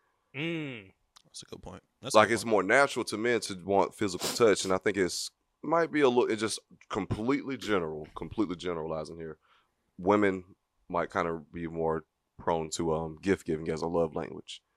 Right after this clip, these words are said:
Speaker 3: of receiving, like, love and affection. So, I think to that extent, women kinda have more practice in it.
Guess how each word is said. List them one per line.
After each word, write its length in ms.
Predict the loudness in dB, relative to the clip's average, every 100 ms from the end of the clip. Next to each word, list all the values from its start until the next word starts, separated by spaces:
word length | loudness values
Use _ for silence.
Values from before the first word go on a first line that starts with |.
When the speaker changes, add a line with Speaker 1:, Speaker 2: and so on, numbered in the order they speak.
| _
Speaker 3:
of 140 | -6 -4
receiving, 440 | -2 -2 -2 -4
like, 160 | -6 -4
love 200 | -4 -4
and 80 | -6
affection. 440 | -4 -4 -6 -18 _ _ _ _ _ _ _ _ -4
So, 540 | 4 6 6 2 -4 _ _ _ _ _ _ _ -2
I 60 | 0
think 320 | 0 -2 -2
to 100 | 0
that 200 | 4 4
extent, 600 | 0 -8 -4 0 0 -2 _ _ _ _ _ -4
women 300 | 0 0 0
kinda 220 | -2 -4
have 180 | -2 -2
more 120 | -4
practice 480 | 2 4 4 0 0
in 120 | 2
it. 140 | 2